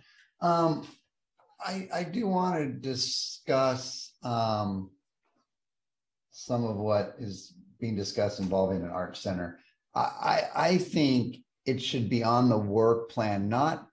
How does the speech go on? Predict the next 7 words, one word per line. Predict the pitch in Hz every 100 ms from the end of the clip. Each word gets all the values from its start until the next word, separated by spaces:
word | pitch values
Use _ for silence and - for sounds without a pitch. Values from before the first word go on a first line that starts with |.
| _ _
to | -
take | - 135
up | 117 117
staff | - - 98 98 98 -
time | - 101 98
necessarily, | 98 - 95 - 101 101 107 117 117 - _ _ _ _
but | 127 120 - -